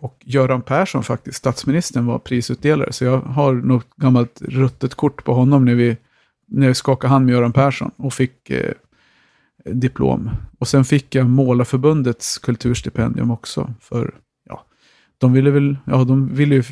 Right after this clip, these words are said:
uppmuntra arbetarkillar som s-, skrev, eh, litteratur och fortsätta med det. Så då fick man en slant. Och sen så kröntes hela det där stipendie-,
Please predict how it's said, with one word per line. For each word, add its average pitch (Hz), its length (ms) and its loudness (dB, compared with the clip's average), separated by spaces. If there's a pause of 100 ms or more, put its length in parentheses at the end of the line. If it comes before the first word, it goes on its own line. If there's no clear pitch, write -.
(240)
uppmuntra 135 720 2 (840)
arbetarkillar 127 960 2
som 117 180 0
s-, 110 120 -4 (280)
skrev, 123 480 -2 (600)
eh, - 100 -4 (560)
litteratur 127 680 -2 (180)
och 120 340 -6
fortsätta 165 420 0
med 135 80 2
det. - 120 -4
Så - 120 -4
då 143 80 2
fick - 180 -2
man 208 100 6
en 190 100 4
slant. - 440 -6 (1080)
Och 156 120 2
sen 165 220 4
så 160 160 4
kröntes 147 580 2
hela 131 240 2
det 127 100 2
där 123 80 2
stipendie-, 127 840 2